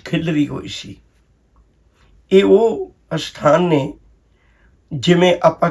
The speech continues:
ਥੋੜ੍ਹਾ ਜਿਹਾ ਪਿਛੋਕੜ ਵਿੱਚ ਹੱਥ ਮਾਰ ਲਈਏ, ਗੁਰੂ ਨਾਨਕ ਸਾਹਿਬ ਜੀ ਨੇ ਅਠਾਰਾਂ ਸਾਲ ਕਰਤਾਰਪੁਰ ਸਾਹਿਬ ਦੀ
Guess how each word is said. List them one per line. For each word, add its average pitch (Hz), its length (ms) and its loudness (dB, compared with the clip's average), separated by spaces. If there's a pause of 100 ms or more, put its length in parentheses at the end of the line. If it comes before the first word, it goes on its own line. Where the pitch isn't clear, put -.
(100)
ਥੋੜ੍ਹਾ 123 260 -6
ਜਿਹਾ - 160 -6
ਪਿਛੋਕੜ - 560 -8
ਵਿੱਚ 165 260 -6
ਹੱਥ 151 220 -2
ਮਾਰ 143 280 0
ਲਈਏ, 147 400 -4 (1080)
ਗੁਰੂ 185 280 2
ਨਾਨਕ 175 360 2
ਸਾਹਿਬ 165 280 -4
ਜੀ 156 160 -4
ਨੇ 156 260 0 (720)
ਅਠਾਰਾਂ 202 540 0
ਸਾਲ 147 680 0 (800)
ਕਰਤਾਰਪੁਰ 185 680 0
ਸਾਹਿਬ 156 340 -8
ਦੀ 165 180 -6